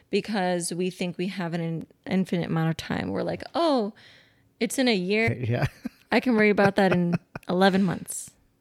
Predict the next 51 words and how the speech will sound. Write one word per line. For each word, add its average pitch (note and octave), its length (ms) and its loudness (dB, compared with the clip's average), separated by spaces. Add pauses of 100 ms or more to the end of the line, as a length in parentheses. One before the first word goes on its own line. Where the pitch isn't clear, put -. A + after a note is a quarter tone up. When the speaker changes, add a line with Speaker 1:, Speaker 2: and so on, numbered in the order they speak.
(140)
Speaker 1:
<laughs> - 320 4
Speaker 2:
Yeah. C#4 360 6 (420)
Speaker 1:
And F#3 420 0
which A3 160 2
is C4 100 0
why D#4 140 4
the E4 80 2
reason G#3 240 0
I F#3+ 80 0
say F3+ 200 -2
three F3 200 -4
months E3+ 260 -4
is E3 140 -8 (180)
the E3+ 200 -4
best, D#3+ 380 -6
in E3+ 100 0
my D#3+ 120 0
opinion, G3 520 0
because, F3 500 -4 (440)
um, E3 440 -4 (640)
you, G#3 220 -6
you G#3+ 160 0
don't A3 160 2
have G3 240 0
time F3+ 280 2
to F#3+ 60 2
hide E3+ 320 0
behind - 440 -4
the E3+ 60 -6
three - 240 -10
months. - 420 -12
Like F#3 180 -2
you G3+ 60 2
were F#3+ 100 0
saying, F3 300 -4
"Wow, G3 160 2
December's F3 380 -4
gonna F3+ 120 -6
be E3+ 60 -6
here E3 100 -6
soon." F3 440 -4 (420)
For G#3+ 120 2
me, A3+ 260 2
when G3+ 140 2
I F3+ 60 6
was F3+ 100 2
doing G3+ 120 0
this, G3 140 -4
I F#3+ 60 0
was F#3 140 -2
like, F#3 260 -4